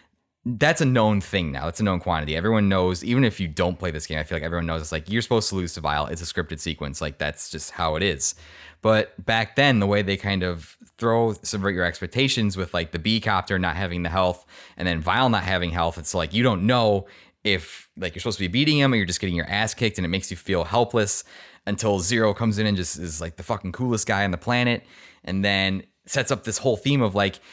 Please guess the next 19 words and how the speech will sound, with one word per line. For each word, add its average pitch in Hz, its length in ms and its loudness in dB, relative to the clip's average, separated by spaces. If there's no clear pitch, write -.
hey, 175 140 6
yeah, 120 220 4
you're 92 140 2
about 104 180 4
to 110 40 -2
go 104 80 4
on 101 120 4
this 90 140 0
journey 104 260 4
and 107 80 4
you're 87 100 2
gonna 87 80 0
become 85 200 -2
a 78 40 -2
lot 73 220 -4
stronger. 76 500 -6
That's 92 280 -2
just - 400 -2
really 113 520 -2